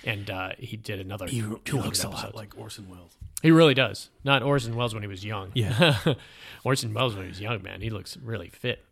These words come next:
Speaker 1: So there's,
Speaker 2: He
Speaker 1: uh,
Speaker 2: was really good in this movie.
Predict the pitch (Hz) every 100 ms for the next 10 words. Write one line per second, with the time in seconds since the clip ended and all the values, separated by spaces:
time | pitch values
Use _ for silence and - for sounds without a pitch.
0 | _ _ _ _ _ _ - - - 151
1 | 127 117 - - _ 180 135 107 - -
2 | 190 165 120 107 123 120 113 113 107 107
3 | - 101 101